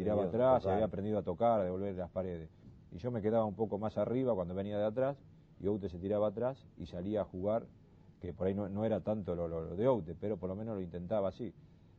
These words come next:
Speaker 1: Por eso digo, si hoy se juntan Aimar y D'Alessandro en la selección,
Speaker 2: ¿Vos creés que
Speaker 1: ah,
Speaker 2: tiene que ser que
Speaker 1: Sí, tiene que jugar tranquilamente, con dos delanteros, y también creo que tiene que haber un volante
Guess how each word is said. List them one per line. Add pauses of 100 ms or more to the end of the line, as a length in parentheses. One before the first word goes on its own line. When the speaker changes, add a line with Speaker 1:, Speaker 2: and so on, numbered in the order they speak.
(120)
Speaker 1:
Por
eso
digo,
si
hoy
se
juntan
Aimar
y
D'Alessandro
en
la
selección, (300)
Speaker 2:
¿Vos
creés
que
Speaker 1:
ah,
Speaker 2:
tiene
que
ser (160)
que (160)
Speaker 1:
Sí,
tiene
que
jugar (240)
tranquilamente, (180)
con
dos
delanteros, (400)
y (200)
también
creo
que
tiene
que
haber
un
volante